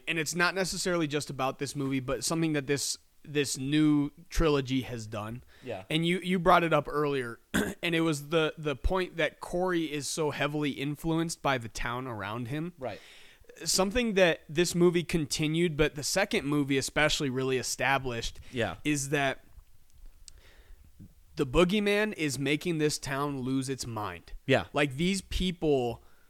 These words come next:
Speaker 1: are so heavily influenced, and we finally, we get,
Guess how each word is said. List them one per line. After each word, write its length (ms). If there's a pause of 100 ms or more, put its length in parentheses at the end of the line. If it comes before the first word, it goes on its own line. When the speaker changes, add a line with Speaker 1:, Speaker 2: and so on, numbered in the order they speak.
(500)
Speaker 1:
are 140
so 720
heavily 560
influenced, 480
and 120
we 120
finally, 420
we 180
get, 240